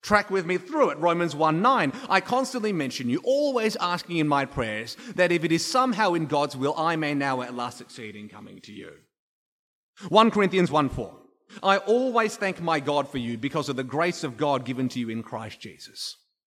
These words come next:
Uh, Ephesians one seventeen,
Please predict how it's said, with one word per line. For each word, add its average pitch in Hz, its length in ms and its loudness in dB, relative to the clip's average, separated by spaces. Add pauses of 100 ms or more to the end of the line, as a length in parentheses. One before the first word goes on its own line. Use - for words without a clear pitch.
(1160)
Uh, 190 120 4
Ephesians 202 460 4
one 151 200 6
seventeen, 107 600 -4